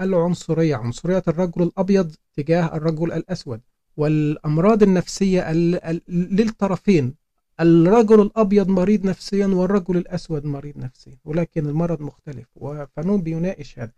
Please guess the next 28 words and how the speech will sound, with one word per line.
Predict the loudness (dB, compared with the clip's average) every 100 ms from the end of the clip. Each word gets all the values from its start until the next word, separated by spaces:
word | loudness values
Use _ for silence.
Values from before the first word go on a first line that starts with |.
| _ _
آخر | -4 -2 -2
كتاب | -4 -4 -4 -4
كتبه | -6 -4
معذب | -6 -6 -10 -6 -6 -4
الأرض | -6 -6 -6 _ _ -6
بيناقش | -2 0 0 -2 -8
فيه، | -6 -2 -2 -4 -10
بيحلل | -8 -8 -4 -2 0 -2 -4
نفسيًا | -8 -10 -8 -4 -4 -6 -10 _ _ _ _
ال-، | -6 -4 -4 -4
الاستعمارية، | -4 -4 -6 -6 -6 -6 -6 -8 -14 -20 _ _ -6
وبيتخذ | -2 -2 0 -2 -2
طبعًا | -6 -4 -2 0
من | 0 0 -2 -4 -6
الج-، | -6 -4
الجزائر | -6 -4 -4 -2 -2 -2 -4
مثالًا | -4 -2 0 0
له، | 0 -2 -4
لأن | -8 -6
هو | -4 -4
كان | -4 -2 -2 -4 -6 -12 -12 -14
أقام | -14 -8 -8
في | -8 -8
الجزا-، | -6 -2 -2 -4
في |
الجزائر | -8 -8 -6 -6 -6
وحصل | -10 -12 -12
على | -14 -12 -12